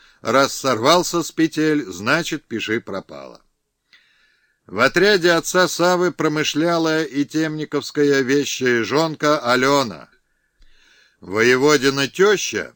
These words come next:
водяной хворала. Воевода потребовал, чтобы Алена ее вылечила. А Алена сказала, что она средства против водяной не знает.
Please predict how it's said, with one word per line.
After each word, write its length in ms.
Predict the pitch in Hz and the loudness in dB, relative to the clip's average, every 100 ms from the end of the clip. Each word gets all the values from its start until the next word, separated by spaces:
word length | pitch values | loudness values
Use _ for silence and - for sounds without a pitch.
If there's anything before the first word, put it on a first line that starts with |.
| _ _ _ _ 87 | _ _ _ _ -12
водяной 600 | 90 127 156 180 151 92 | -6 -2 0 0 -2 -4
хворала. 640 | - 87 85 76 62 _ _ _ _ | -8 -10 -10 -12 -16 _ _ _ _
Воевода 600 | 85 104 117 131 208 196 | -6 -2 0 0 0 0
потребовал, 800 | 180 165 143 135 131 139 151 165 | -2 -4 0 2 2 0 -2 -4
чтобы 380 | - 127 120 120 | -6 -6 0 2
Алена 340 | 117 143 190 | 2 2 0
ее 320 | 185 160 156 156 | -2 0 0 0
вылечила. 640 | 131 90 - - - _ _ _ _ _ _ _ _ - | -2 -4 -12 -18 -20 _ _ _ _ _ _ _ _ -8
А 240 | 90 107 | 0 2
Алена 340 | 120 156 190 | 4 2 0
сказала, 800 | 185 - 202 151 147 143 139 139 | -4 -2 -2 2 2 4 2 -2
что 260 | - 135 131 | -4 -2 0
она 200 | 135 127 | 0 -2
средства 600 | - 147 139 - 131 131 | -2 0 0 0 0 0
против 440 | 131 135 117 117 | 0 -4 -4 -8
водяной 480 | 110 120 117 131 175 | -6 -4 -2 -4 -6
не 140 | 160 143 | -6 -8
знает. 580 | 139 85 71 64 - | -10 -14 -16 -20 -20